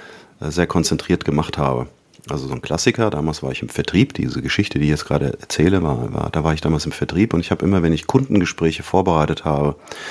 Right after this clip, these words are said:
Kalkulationen gemacht habe und so weiter, musste ich mich immer konzentrieren. Da konnte ich's nicht leiden, wenn ständig die Tür aufging, meine Mitarbeiter kamen oder der Chef kam. Du weißt, wie's ist, Tobias.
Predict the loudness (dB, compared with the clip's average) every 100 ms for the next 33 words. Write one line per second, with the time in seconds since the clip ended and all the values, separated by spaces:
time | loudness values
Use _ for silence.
0 | -12 -12 -10 -2 0 2 2 2 4 6
1 | 6 6 4 2 2 4 2 2 2 2
2 | 2 0 -6 -6 -2 0 0 -2 -2 -4
3 | 0 2 2 0 0 -2 -2 -6 -2 0
4 | 2 0 -2 -2 -2 -4 4 6 6 2
5 | 0 2 4 4 2 2 2 2 0 0
6 | 0 2 0 0 -2 -4 -2 -2 2 0
7 | 0 -4 -4 -6 -6 -8 -6 -6 -6